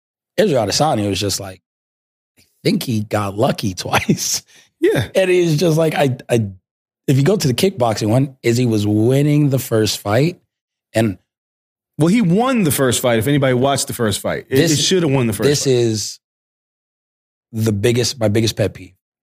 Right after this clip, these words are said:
Speaker 1: And there's a stupid tweet that said, "This is the greatest
Speaker 2: Ugh.
Speaker 1: rivalry in combat sports history."
Speaker 2: No.
Speaker 1: If you wanna go M M A, I don't even think it's the greatest rivalry in M M A. But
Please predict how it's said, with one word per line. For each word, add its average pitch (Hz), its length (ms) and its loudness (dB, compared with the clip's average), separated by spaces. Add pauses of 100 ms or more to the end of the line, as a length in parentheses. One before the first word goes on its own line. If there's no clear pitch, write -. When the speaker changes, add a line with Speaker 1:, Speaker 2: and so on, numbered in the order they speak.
(120)
Speaker 1:
And 110 100 0
there's 107 140 2
a 104 60 0
stupid 107 320 0
tweet 104 280 0
that - 80 -14
said, 101 200 -2
"This 104 180 -2
is 104 60 -4
the 101 80 -6
greatest 104 600 0 (200)
Speaker 2:
Ugh. 143 240 2
Speaker 1:
rivalry 110 420 0
in 104 80 2
combat 110 340 2
sports 101 240 0
history." 95 440 -2
Speaker 2:
No. 107 320 -6 (200)
Speaker 1:
If 101 80 -4
you 147 100 4
wanna 233 160 2
go 185 420 0
M 147 120 2
M 147 140 2
A, 147 300 2 (720)
I 131 120 2
don't 139 140 0
even 110 140 0
think 110 140 0
it's 95 80 -4
the - 80 -10
greatest 101 300 0
rivalry 95 320 -2
in 78 80 -16
M 92 160 -8
M 85 140 -4
A. 139 300 0 (440)
But 180 500 -2